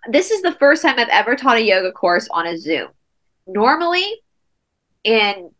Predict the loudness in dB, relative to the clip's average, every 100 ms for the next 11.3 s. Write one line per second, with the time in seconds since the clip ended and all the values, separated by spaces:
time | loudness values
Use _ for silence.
0 | _ _ _ -2 -2 4 6 8 6 4
1 | 2 6 6 8 6 4 -4 0 0 2
2 | 2 2 0 -2 0 0 0 -2 2 4
3 | 6 6 4 4 2 2 2 2 2 2
4 | 0 2 4 4 4 4 6 4 2 2
5 | 2 2 -4 -20 _ 2 4 4 2 -2
6 | -2 -6 -6 -4 -2 0 0 0 0 4
7 | 4 2 -6 _ _ 0 2 4 2 -4
8 | -14 -16 -6 -2 -2 0 -2 4 4 4
9 | 4 0 0 -6 -8 0 2 2 -6 -4
10 | 0 0 0 -4 -6 0 0 4 2 2
11 | 0 0 0